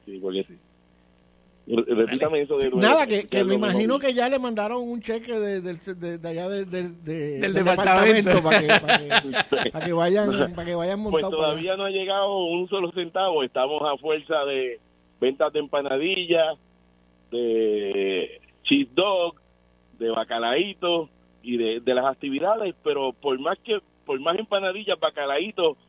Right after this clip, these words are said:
Speaker 1: ventas de almuerzo que hagamos, eh, es, es bien cuesta arriba llegar a la meta. Por eso es que estamos, este, pidiendo la ayuda,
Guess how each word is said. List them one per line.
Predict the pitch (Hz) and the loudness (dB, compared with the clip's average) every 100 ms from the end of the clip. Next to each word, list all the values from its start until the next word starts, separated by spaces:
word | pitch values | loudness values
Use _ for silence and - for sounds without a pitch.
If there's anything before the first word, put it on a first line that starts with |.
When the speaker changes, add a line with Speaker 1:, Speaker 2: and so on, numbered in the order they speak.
| _ | _
Speaker 1:
ventas | 147 156 170 | -4 -2 -2
de | 170 | 0
almuerzo | 156 160 175 170 165 | 0 0 -2 -2 -6
que | 156 | -2
hagamos, | 151 180 190 185 180 _ _ _ _ _ | 0 2 0 -2 -8 _ _ _ _ _
eh, | 127 135 127 120 - | -2 0 2 -2 -2
es, | 135 135 - | -4 -4 0
es | 139 147 | 2 2
bien | 175 165 | 0 0
cuesta | 170 - 151 | -4 0 -2
arriba | 143 151 135 131 | 0 0 0 0
llegar | 123 127 | 0 2
a | 127 | 0
la | 117 | -2
meta. | 120 113 95 _ _ _ _ _ _ | -6 -8 -12 _ _ _ _ _ _
Por | 123 127 | 0 0
eso | 131 | 0
es | 156 | 0
que | 156 | 0
estamos, | - 151 151 147 135 131 | 0 0 0 -2 -2 -2
este, | 127 127 127 120 110 101 - _ _ _ _ - | -4 -2 0 2 0 -2 -6 _ _ _ _ -4
pidiendo | 123 131 143 | 2 2 2
la | 151 | 0
ayuda, | 143 151 143 123 | 0 -2 -2 -2